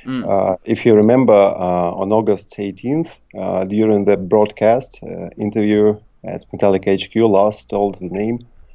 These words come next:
Speaker 2: of an, an album, and, uh, he's played the first song from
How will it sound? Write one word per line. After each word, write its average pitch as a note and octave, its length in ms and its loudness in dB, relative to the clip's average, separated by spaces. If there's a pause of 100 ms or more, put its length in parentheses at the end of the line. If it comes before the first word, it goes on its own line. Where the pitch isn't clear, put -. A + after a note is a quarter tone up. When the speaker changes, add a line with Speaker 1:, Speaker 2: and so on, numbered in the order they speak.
(160)
Speaker 2:
of F2+ 300 -6
an, F#2 140 -8 (160)
an F#2+ 80 -2
album, A2+ 540 2
and, F2+ 380 -4 (120)
uh, F2 320 -2 (580)
he's - 160 -8
played G#2 280 2
the G2 80 0
first A2 300 0
song G#2+ 220 2
from F2+ 400 -6